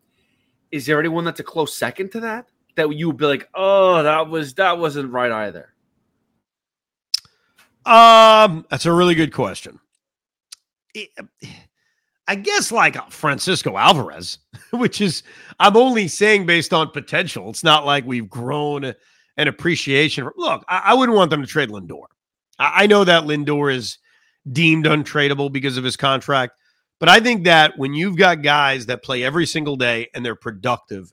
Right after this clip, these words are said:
Speaker 2: th-, that's reliability. And reliability matters. Like, there are some great players in Major League Baseball. They are not reliable. Mike Trout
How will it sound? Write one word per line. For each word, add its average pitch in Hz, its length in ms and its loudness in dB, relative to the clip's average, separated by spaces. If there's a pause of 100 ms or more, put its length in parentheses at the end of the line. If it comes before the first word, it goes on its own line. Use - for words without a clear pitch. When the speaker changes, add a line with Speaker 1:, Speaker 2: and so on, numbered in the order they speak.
Speaker 2:
th-, 113 240 -18 (100)
that's 170 260 0
reliability. 120 760 -2 (720)
And 131 140 -6
reliability 147 1000 4 (380)
matters. 98 680 -8 (120)
Like, 123 140 -6
there 226 180 8
are 240 60 8
some 165 180 -4
great 147 280 0
players 147 360 -2
in 139 80 -6
Major 135 260 -4
League 135 160 -6
Baseball. 131 520 -4 (320)
They 156 160 2
are 247 60 4
not 240 200 2
reliable. 180 560 0 (520)
Mike 233 280 2
Trout 180 520 4